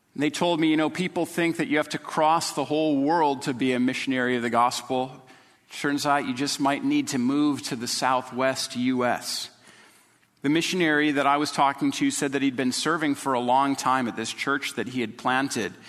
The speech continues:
and that for a very long time the church was made up entirely of converts, people that had come to faith in Jesus later on in their life. And then he said with joy, "Now after some time, one of the converts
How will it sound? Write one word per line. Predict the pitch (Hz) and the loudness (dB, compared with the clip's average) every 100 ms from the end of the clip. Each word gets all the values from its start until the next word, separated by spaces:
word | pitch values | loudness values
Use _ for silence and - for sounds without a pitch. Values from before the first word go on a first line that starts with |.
| - - - | -18 -18 -10
and | - 143 147 | -2 2 4
that | 143 - | 2 0
for | 156 143 | 0 0
a | |
very | 131 147 180 | 2 2 2
long | 156 143 143 143 | 2 4 2 0
time | - 147 156 160 | 0 2 2 2
the | 139 | 0
church | - 165 156 | -2 -4 -4
was | 151 120 | -6 -2
made | 135 143 | 0 0
up | 147 151 | -2 0
entirely | 139 - - 165 180 180 175 | -2 -2 -2 0 0 0 -2
of | 165 | -4
converts, | - 139 131 123 104 - - - - - - _ - | -4 -2 0 0 -4 -6 -10 -10 -18 -20 -20 _ -2
people | 156 156 151 | -2 0 0
that | 139 | 0
had | 127 113 | -2 -2
come | 143 143 | 0 0
to | 135 | -2
faith | - 131 135 135 | -2 -2 0 0
in | 123 | -2
Jesus | 117 135 143 139 123 | 2 0 0 -4 -4
later | 120 131 131 | -2 0 2
on | 117 123 | 2 2
in | 131 | 0
their | 123 117 | -2 0
life. | 117 113 113 - - - _ _ _ _ 123 | 0 0 -2 -12 -18 -20 _ _ _ _ -2
And | 127 | 0
then | 160 190 | 2 0
he | 170 180 | 0 -2
said | - 165 147 | 0 0 0
with | 151 139 | 0 -2
joy, | 120 147 131 117 120 123 - - - _ _ - | -4 0 2 2 0 -8 -18 -20 -20 _ _ -2
"Now | 139 139 | 2 4
after | 147 160 170 - 151 | 4 2 0 -4 -4
some | - 175 160 160 | -2 0 0 -2
time, | - 156 131 123 147 151 - - - - _ | -2 0 2 2 -2 -6 -20 -20 -20 -20 _
one | - 127 160 | -4 0 0
of | 151 | 0
the | 135 | -4
converts | - 139 139 139 175 - - - | 0 2 2 0 -2 -4 -10 -10